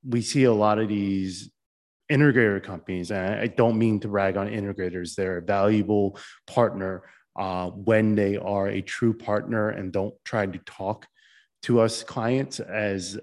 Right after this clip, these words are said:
"Well, we don't know what we're talking about, but we get a lot of these, 'Well, I'm doing these other schools.'" I'm like, "Okay, but I'm sure the other schools are not using it the way you designed it just because you put it in,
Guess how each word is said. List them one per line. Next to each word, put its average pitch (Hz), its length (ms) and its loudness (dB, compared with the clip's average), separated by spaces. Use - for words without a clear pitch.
"Well, 110 260 -8
we 104 160 2
don't 104 160 0
know 104 100 0
what 98 160 -2
we're 95 80 -8
talking 104 380 -6
about, 135 340 0
but 113 160 4
we 107 260 0
get 131 160 6
a 113 60 6
lot 107 300 2
of 107 140 -2
these, 101 320 -2
'Well, 113 220 4
I'm 120 120 4
doing 147 380 4
these 101 300 -2
other 120 200 2
schools.'" - 600 -12
I'm 107 80 -10
like, - 160 -16
"Okay, 120 580 -4
but 113 80 4
I'm 104 120 2
sure 123 240 0
the 110 160 4
other 110 200 4
schools 101 340 -6
are 98 80 -2
not 95 240 -4
using 98 340 0
it 92 160 -6
the - 80 -6
way 90 160 -2
you 87 160 -4
designed 95 480 -6
it 101 80 -12
just 131 180 0
because 110 240 0
you 90 100 -4
put 98 180 -6
it 82 160 -6
in, 92 320 2